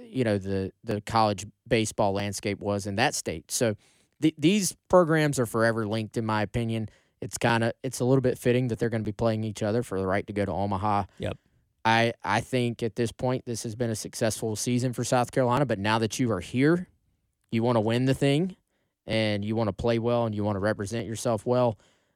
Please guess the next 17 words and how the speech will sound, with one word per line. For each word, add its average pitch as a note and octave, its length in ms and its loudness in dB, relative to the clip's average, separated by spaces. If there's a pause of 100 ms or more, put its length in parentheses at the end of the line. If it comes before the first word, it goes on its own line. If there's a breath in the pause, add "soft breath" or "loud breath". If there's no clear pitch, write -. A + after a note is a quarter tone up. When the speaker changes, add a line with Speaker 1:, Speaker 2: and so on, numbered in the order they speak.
(140)
Speaker 1:
I G2 120 -4
think, G#2+ 360 -4
like G2+ 180 -2
we G#2+ 80 -6
talked A2 320 0
about G2+ 220 0
yesterday, F#2 520 -4 (200)
everything C3+ 420 2
came B2 240 0
up A2 140 0
aces G#2+ 380 -2
for G#2 100 -6
South G2+ 260 -2
Carolina G#2 340 -4
in G2 120 -4
this G2 180 -6
regional. A2 480 -4